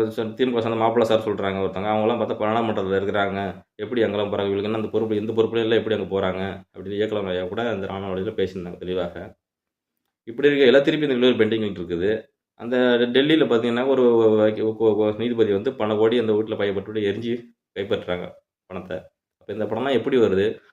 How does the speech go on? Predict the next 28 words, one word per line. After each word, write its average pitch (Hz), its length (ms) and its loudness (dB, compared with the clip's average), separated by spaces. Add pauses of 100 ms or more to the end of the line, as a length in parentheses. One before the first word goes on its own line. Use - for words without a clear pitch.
(140)
ஒவ்வொருத்தரும் 143 640 6
பிரச்சனைனா 120 460 0
தி 127 120 -2
மு 127 60 -2
க 120 100 0
சார்ந்தவங்களும் 107 500 -2
டெல்லிக்கு 113 320 2
போறாங்க, 101 420 -2
பிரச்சனை 101 300 -6
அப்படி 101 200 -2
நிலுவையில் 98 340 0
இருக்குது. 82 280 -6 (360)
அப்ப 95 220 -2
இது 113 180 2
எதற்கான 120 420 0
திட்டமிட்டு 110 480 -4
நல்ல 110 340 -4
ஆட்சி 117 300 0
முறையா 110 260 0
இருந்தா 95 240 -6
மத்திய 110 420 -4
அரசாளுகின்றது 98 580 -4 (400)
அண்ணாமலை 113 300 -4
அவர்கள் 101 220 -2
போய் 101 120 0
எதுக்கு 117 160 -2
போராட 101 260 -2
வேண்டும்? 90 320 -6